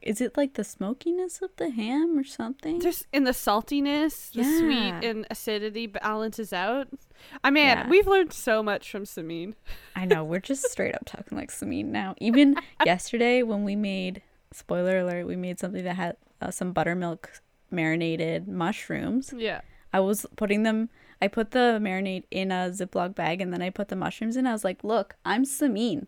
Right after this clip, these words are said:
Speaker 1: Guys,
Speaker 2: <laughs>
Speaker 1: I'm Samin. Look at me. I'm, I'm marinating my mushrooms in buttermilk, just like Samin."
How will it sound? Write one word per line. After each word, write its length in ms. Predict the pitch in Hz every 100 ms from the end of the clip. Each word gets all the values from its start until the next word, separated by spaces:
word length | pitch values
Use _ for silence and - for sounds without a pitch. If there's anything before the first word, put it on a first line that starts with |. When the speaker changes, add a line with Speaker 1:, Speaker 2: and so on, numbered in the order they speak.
| - -
Speaker 1:
Guys, 220 | - 330
Speaker 2:
<laughs> 180 | 370 -
Speaker 1:
I'm 160 | 269
Samin. 500 | 294 - 262 247 196
Look 120 | 208
at 80 | 302
me. 160 | 254 175
I'm, 180 | 202 202 -
I'm 160 | 214
marinating 540 | 196 208 269 320 349 359
my 100 | 359
mushrooms 480 | 294 294 349 370
in 140 | 381 349
buttermilk, 600 | - 277 294 285 285 285
just 180 | 269 -
like 100 | 302 466
Samin." 560 | 320 294 311 294 294